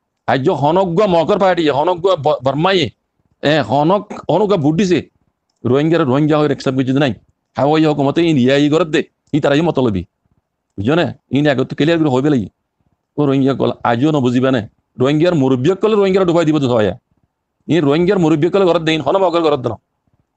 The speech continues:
ই রোহিঙ্গার মুরব্বী কলে মগর ফদ দরত দে, মগের রোহিঙ্গার ফদ দরত দে ন। বর্মাই রোহিঙ্গার ফদ দরত দে ন। ওয়াক্ত ইবা হন না। পুরা দুনিয়া ইয়ে এলান করে দিয়ে দেন না অফিসিয়ালি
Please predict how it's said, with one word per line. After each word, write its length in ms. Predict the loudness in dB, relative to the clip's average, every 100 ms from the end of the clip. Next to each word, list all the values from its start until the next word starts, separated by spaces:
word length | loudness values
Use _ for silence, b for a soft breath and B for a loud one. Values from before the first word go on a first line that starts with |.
| -2
ই 80 | 0
রোহিঙ্গার 320 | 2 2 2
মুরব্বী 320 | 2 0 0
কলে 300 | 0 0 -2 -8 _ _ _ -2
মগর 200 | 0 0
ফদ 200 | 0 0
দরত 200 | -2 0
দে, 140 | -4 -4 -2
মগের 260 | 0 2 2
রোহিঙ্গার 260 | 2 0 0
ফদ 140 | 0
দরত 160 | -2 -2
দে 100 | -2
ন। 120 | -4 -8 _ _ -2
বর্মাই 340 | 0 2 2
রোহিঙ্গার 320 | 0 0 0
ফদ 140 | 0 -2
দরত 160 | -2
দে 80 | -4
ন। 40 | -6 -10 _ _ _ _ _ _ _
ওয়াক্ত 220 | -6 -2
ইবা 200 | -2 0
হন 120 | 0 0
না। 240 | 0 -4 -10 _ _ _ _ _
পুরা 200 | -2 -2
দুনিয়া 340 | 0 0 0 0
ইয়ে 420 | 0 2 0 0
এলান 320 | 0 0 0
করে 140 | -2 -2
দিয়ে 140 | -2
দেন 200 | -2 0
না 80 | 0
অফিসিয়ালি 540 | 0 -2 -2 0 -2